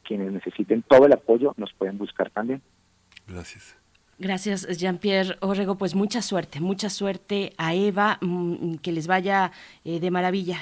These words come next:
Speaker 3: en esta noche y las presentaciones, eh, en adelante en este mes de septiembre, hoy dieciséis, el próximo veintitrés y treinta de septiembre, veinte a treinta horas, veinte, treinta horas en el Foro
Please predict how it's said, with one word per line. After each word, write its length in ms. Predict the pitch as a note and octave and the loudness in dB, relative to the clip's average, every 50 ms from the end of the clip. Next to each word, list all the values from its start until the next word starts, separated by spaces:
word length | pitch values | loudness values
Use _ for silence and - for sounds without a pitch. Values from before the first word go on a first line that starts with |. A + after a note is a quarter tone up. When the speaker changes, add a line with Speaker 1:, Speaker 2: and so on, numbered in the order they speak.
| E3 - | -6 -4
Speaker 3:
en 140 | F3+ F3 | -4 -2
esta 360 | F#3 F#3 F#3 - - F#3+ F3+ F3+ | -2 -4 -6 -6 -4 -2 0 0
noche 400 | F3+ F#3 G3 G3 F#3+ - G#3 G3+ | 0 0 -2 -2 -4 -4 -4 -4
y 60 | F3 | -4
las 160 | E3+ E3 - | -4 -6 -6
presentaciones, 840 | - E3 D#3 E3+ D#3+ E3 E3+ D#3 - G3 F#3+ F#3 F3+ F3 F3+ - - - | -8 -8 -8 -8 -8 -8 -8 -6 -4 -2 -2 -2 -2 -4 -6 -10 -10 -8
eh, 360 | E3+ E3 E3 E3 D#3+ D3 - | -8 -6 -6 -6 -6 -6 -6
en 120 | E3+ E3 F3+ | -6 -6 -4
adelante 540 | F3 F3 F3+ F#3 F#3+ G3 F#3 F#3+ F#3 F3+ F3+ - - - - - - | -4 -4 -2 -2 -4 -4 -6 -6 -10 -10 -10 -14 -20 -20 -20 -14 -10
en 420 | D#3+ E3+ E3+ E3 E3 E3 E3+ D#3+ - | -8 -6 -4 -4 -2 -2 -4 -4 -4
este 220 | F#3 F3+ F#3 F#3+ | -6 -6 -4 -4
mes 120 | F#3 F#3 F3 | -4 -4 -4
de 80 | F3+ | -6
septiembre, 640 | - F#3 E3+ - - A3+ A3 A3+ F#3+ A3+ A3 A3+ - - - _ | -8 -8 -8 -6 -4 -4 -4 -4 -4 -6 -8 -8 -10 -16 -20 _
hoy 340 | _ - G3 G3 G#3 G#3+ F#3+ G3 | _ -4 -4 -2 -2 -4 -6 -6
dieciséis, 560 | F3 F3 D#3 E3+ E3+ - G#3 G#3+ A3+ G#3+ - - | -6 -6 -6 -6 -6 -6 -4 -4 -4 -4 -6 -8
el 160 | - F3 D#3 | -8 -10 -8
próximo 380 | - F#3+ F#3 - G3 G3 F#3 | -8 -10 -8 -6 -4 -4 -4
veintitrés 560 | E3+ E3+ D#3 - E3 D#3 - F#3 G3+ G3+ G3+ - | -4 -6 -8 -8 -12 -10 -8 -8 -8 -8 -8 -10
y 120 | - F3 | -10 -10
treinta 280 | - F3 F3+ F#3 F3 G3 | -6 -6 -6 -4 -4 -4
de 60 | F3+ | -6
septiembre, 560 | F3 - E3 - - G3+ G3 G3+ F#3+ G#3+ G#3 G3+ - - - _ | -6 -8 -10 -8 -6 -4 -4 -2 -2 -4 -6 -8 -12 -20 -16 _
veinte 420 | F#3 E3 E3+ A3+ B3 B3+ B3 - G#3 | -8 -4 -2 0 0 0 0 -2 -6
a 100 | F#3 - | -6 -4
treinta 380 | F3+ F#3 F#3 F#3 F3 E3+ D#3+ | -4 -2 -2 -2 -2 -2 -2
horas, 300 | D#3 D#3 E3 F#3 F#3+ F3+ | -2 -2 -4 -4 -6 -4
veinte, 220 | F3 F3 D#3+ F3 E3+ | -6 -6 -6 -6 -8
treinta 280 | D#3+ E3+ D#3+ F3+ E3+ | -10 -8 -6 -6 -6
horas 240 | E3+ F3 F3+ E3+ - | -4 -4 -6 -6 -6
en 80 | D#3+ D#3 | -8 -8
el 100 | D#3+ D#3+ | -8 -8
Foro 340 | - F#3+ F#3+ F#3 F#3+ F#3+ | -6 -4 -2 -2 -2 -4